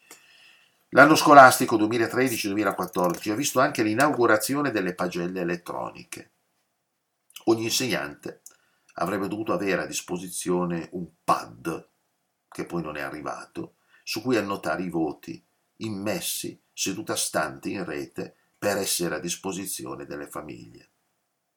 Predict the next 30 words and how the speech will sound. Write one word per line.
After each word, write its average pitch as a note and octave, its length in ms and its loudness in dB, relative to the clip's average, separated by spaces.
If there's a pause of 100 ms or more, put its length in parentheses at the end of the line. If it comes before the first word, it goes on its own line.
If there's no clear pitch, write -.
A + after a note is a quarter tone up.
(1000)
Le G2 140 -6
scuole A#2+ 340 6
e - 20 8
i A2 40 4
docenti G#2 420 -2
sono F2+ 200 -4
stati E2+ 260 -6
quindi D#2+ 260 -6
impegnati D2+ 680 -6
a D2 60 -14
tempo C#2+ 420 -10
pieno D2 640 -10 (280)
ad G#2 180 -2
adeguarvisi, F2 960 0 (800)
come F#2+ 400 0
se G2+ 360 0
un'innovazione D#3 1080 -2
di G2 140 -8
questo A#2+ 340 -2
genere C#3+ 500 -4 (200)
potesse D3+ 420 4
in B2+ 100 -4
qualche C3 280 -2
modo D3+ 240 2
migliorare B2 480 2
la A2+ 100 4
preparazione G2+ 580 -2
degli F#2 200 -4
alunni E2 380 -4
e D#3+ 420 2